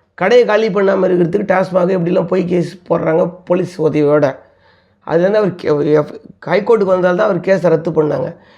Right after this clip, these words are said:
இல்ல இந்த, இந்த கேஸை அந்த, அந்த மேஜிஸ்ட்ரேட்டு ஜவ்வு மாதிரி ஈர்த்திருப்பாரு.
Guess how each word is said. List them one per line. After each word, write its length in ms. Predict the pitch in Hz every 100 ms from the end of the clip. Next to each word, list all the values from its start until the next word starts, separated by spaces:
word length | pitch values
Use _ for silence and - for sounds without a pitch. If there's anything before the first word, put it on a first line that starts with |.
| _
இல்ல 220 | 170 185 208
இந்த, 220 | 185 - -
இந்த 160 | 156
கேஸை 600 | 170 202 208 202 208 262 - - _ _ _ _ -
அந்த, 440 | 170 165 156 - - _ -
அந்த 180 | 151
மேஜிஸ்ட்ரேட்டு 800 | 156 180 202 180 160 175 220 214 - _ _ _ _ 170
ஜவ்வு 260 | 185 214
மாதிரி 300 | 175 190 190
ஈர்த்திருப்பாரு. 440 | 165 156 147 120